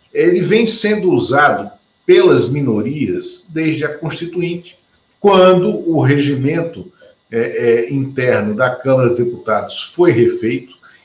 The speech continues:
e permitiu a atuação da minoria.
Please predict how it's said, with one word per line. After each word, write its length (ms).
e 100
permitiu 1000
a 180
atuação 840
da 140
minoria. 560